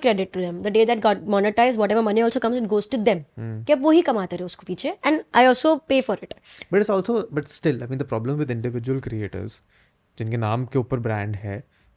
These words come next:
Speaker 2: इसकी उनके नाम के ऊपर ब्रांड है। And that, I think, is a bigger responsibility कि यार, तुमको अपना नाम संभाल के रखना है, तुमको उसको हमेशा reinvent करते रहना है, ताकि, for example, today if वेदांत दृष्टि के पॉडकास्ट टीम के अंदर पांच लोग हैं,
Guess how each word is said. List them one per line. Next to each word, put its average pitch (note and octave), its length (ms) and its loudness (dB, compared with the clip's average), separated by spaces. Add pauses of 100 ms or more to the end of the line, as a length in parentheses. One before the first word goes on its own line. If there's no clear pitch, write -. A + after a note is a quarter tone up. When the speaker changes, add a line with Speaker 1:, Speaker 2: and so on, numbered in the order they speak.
(180)
Speaker 2:
इसकी C#3 220 -4
उनके C#3 280 0
नाम B2 220 -4
के C3+ 100 -10
ऊपर A2+ 180 -8
ब्रांड - 300 -14
है। - 180 -18 (1000)
And B2 100 -4
that, A#2+ 220 -2
I F3+ 60 -6
think, E3+ 160 0
is E3 100 2
a C3 80 -4
bigger C#3 260 2
responsibility A#2+ 720 -4
कि A#2+ 80 -2
यार, D3 80 0
तुमको C3+ 260 -4
अपना C#3 140 -2
नाम C3 380 -2 (680)
संभाल A2+ 240 0
के B2+ 80 0
रखना B2 260 -2
है, B2 160 -8 (360)
तुमको A2+ 240 -4
उसको A#2 280 -6
हमेशा A#2 560 0
reinvent A#2 360 -2
करते B2 240 0
रहना A#2 280 -2
है, A2+ 220 -6 (640)
ताकि, E3 400 0 (220)
for - 260 -6
example, G#2+ 280 -6
today A#2+ 360 -2
if A#2 60 -8
वेदांत A#2 260 -4
दृष्टि A#2+ 260 -6
के B2 60 -2
पॉडकास्ट B2 460 -4
टीम B2 140 -4
के B2+ 60 -2
अंदर B2+ 140 0
पांच A#2+ 320 -4
लोग C3+ 180 0
हैं, G2+ 120 -6